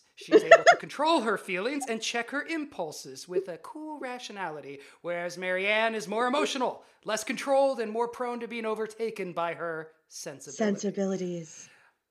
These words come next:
Speaker 1: So the novel begins with the sisters, along with, uh, another sister, Margaret, who's younger than them, and their widowed mother. They're all forced to leave their nice big estate and relocate to a cottage in the countryside.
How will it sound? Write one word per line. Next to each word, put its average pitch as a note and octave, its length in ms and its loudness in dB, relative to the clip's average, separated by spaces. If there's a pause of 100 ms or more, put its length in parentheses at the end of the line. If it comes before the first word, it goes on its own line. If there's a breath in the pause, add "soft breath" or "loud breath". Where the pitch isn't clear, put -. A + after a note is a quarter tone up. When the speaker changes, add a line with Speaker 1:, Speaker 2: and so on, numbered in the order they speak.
Speaker 1:
So B3 120 -2
the C4 80 2
novel C#4+ 260 4
begins B3 320 -2
with A#3 160 -10
the A3 80 -8
sisters, A3 460 -8
along F#3+ 420 -4
with, F#3 240 -8
uh, F3 320 -6
another F#3+ 280 -6
sister, G#3 360 -10
Margaret, A3 560 -4
who's D#3+ 160 -14
younger G3 240 -10
than G#3 140 -14
them, G3+ 340 -8
and F3 240 -8
their E3+ 120 -8
widowed F#3+ 300 -10
mother. E3+ 600 -6
They're F3 140 -6
all A3+ 160 -2
forced A3+ 480 -6
to A#3 80 -8
leave G#3 320 -8
their E3+ 120 -6
nice G3 280 -10
big G3+ 240 -14
estate F#3+ 500 -10
and D3+ 140 -16
relocate F#3+ 560 -10
to F#3 160 -8
a D#3+ 260 -8
cottage A#3+ 400 -4
in A3+ 80 -8
the A3 80 -8
countryside. E3 800 -10